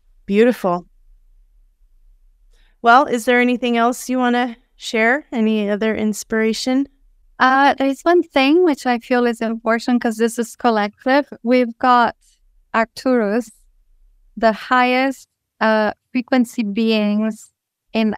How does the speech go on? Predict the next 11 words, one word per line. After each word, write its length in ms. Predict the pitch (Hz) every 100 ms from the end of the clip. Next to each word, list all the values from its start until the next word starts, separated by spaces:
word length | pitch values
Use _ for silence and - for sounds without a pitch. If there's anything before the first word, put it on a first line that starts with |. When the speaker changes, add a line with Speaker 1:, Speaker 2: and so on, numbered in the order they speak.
| -
Speaker 2:
our 400 | 202 202 214 214
solar, 460 | - - 214 214 208 -
in 140 | 233
our 420 | 240 240 240 240 - _ _ _ _ _
galaxy, 920 | 208 220 202 202 196 - - - - _ _ _ -
are 380 | 196 101 190 190 _ _ _ _ _ _ -
residing 840 | 214 220 202 202 208 196 190 -
or 180 | - 196
are 260 | - 208 202
from 460 | - 214 196 190 185
or 400 | 208 226 233